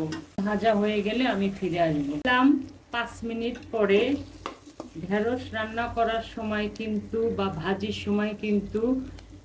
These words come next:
একটু আঠালো আঠালো ভাব আসে, সেই আঠালো ভাবটা আমার কেটে গিয়েছে। এখন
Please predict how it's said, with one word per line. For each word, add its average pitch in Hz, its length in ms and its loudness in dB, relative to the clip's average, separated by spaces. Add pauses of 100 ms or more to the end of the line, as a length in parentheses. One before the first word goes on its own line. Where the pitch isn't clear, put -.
(440)
একটু 208 320 -4 (200)
আঠালো 220 320 -2 (100)
আঠালো 208 300 4 (180)
ভাব 196 200 0 (300)
আসে, 190 200 -4 (100)
সেই 214 240 -6
আঠালো 208 280 -2 (100)
ভাবটা 196 280 -2 (100)
আমার 202 200 0 (120)
কেটে 208 260 -2 (100)
গিয়েছে। 202 440 2 (760)
এখন 208 220 -2